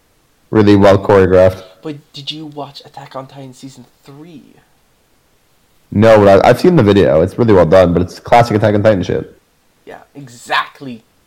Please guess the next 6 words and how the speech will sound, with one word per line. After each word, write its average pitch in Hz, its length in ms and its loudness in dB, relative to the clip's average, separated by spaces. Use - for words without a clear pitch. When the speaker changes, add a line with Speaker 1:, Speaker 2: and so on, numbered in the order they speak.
Speaker 2:
Jacob. - 460 -20
Um, 147 580 -8
but, 135 460 -10
I 147 40 -20
mean, 147 220 -16
yeah, 196 280 -2